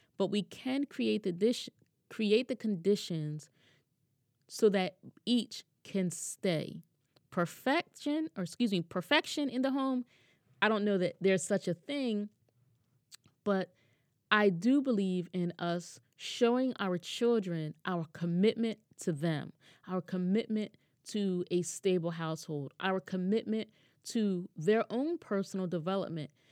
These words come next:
I mean, the world is full of, um, uh, media and,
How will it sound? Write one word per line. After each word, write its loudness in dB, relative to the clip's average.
I -4
mean, 6
the 8
world 2
is -4
full 0
of, -2
um, -8
uh, -4
media 2
and, -2